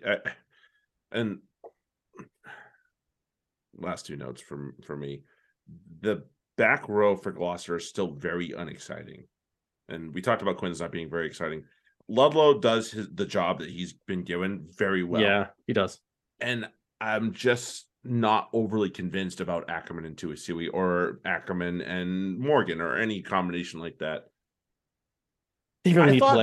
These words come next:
Speaker 2: Pelledri
Speaker 1: I,
Speaker 2: back.
Speaker 1: and, and I,
Speaker 2: They really
Speaker 1: yeah,
Speaker 2: need
Speaker 1: they do.
Speaker 2: Pelledri back.
Speaker 1: I know they need to play him more. And I thought Clement actually made a nice impact when he came on. So I was like,
Speaker 2: He
Speaker 1: "All
Speaker 2: did.
Speaker 1: right, so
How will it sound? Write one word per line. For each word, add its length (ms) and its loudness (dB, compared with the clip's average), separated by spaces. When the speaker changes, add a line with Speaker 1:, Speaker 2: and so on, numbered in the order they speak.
Speaker 2:
Pelledri 120 4
Speaker 1:
I, 20 2
Speaker 2:
back. 120 4
Speaker 1:
and, 220 0
and 140 2
I, 80 6
Speaker 2:
They 100 4
really 280 6
Speaker 1:
yeah, 100 8
Speaker 2:
need 80 6
Speaker 1:
they 100 -2
do. 40 -2
Speaker 2:
Pelledri 360 -2
back. 300 -2
Speaker 1:
I 20 -16
know 140 -6
they 100 -4
need 140 -4
to 60 -16
play 200 0
him 160 -6
more. 260 -4
And 100 -2
I 60 2
thought 240 -4
Clement 340 -2
actually 280 -2
made 120 0
a 80 2
nice 220 0
impact 380 -2
when 100 -2
he 60 -6
came 220 -4
on. 160 0
So 240 -2
I 60 0
was 100 -4
like, 200 -2
Speaker 2:
He 40 -4
Speaker 1:
"All 60 0
Speaker 2:
did. 80 6
Speaker 1:
right, 180 0
so 300 -2